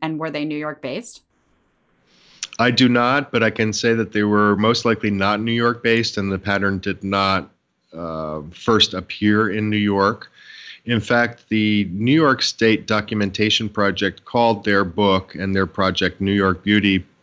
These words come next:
Speaker 2: anticipating that they would discover the roots of the New York Beauty there in New York. But in fact, um, it was most often discovered,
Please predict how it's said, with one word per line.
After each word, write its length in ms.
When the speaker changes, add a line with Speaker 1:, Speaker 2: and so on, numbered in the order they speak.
Speaker 2:
anticipating 760
that 160
they 80
would 200
discover 480
the 120
roots 280
of 100
the 60
New 120
York 260
Beauty 240
there 260
in 120
New 80
York. 560
But 300
in 240
fact, 400
um, 540
it 120
was 320
most 400
often 440
discovered, 640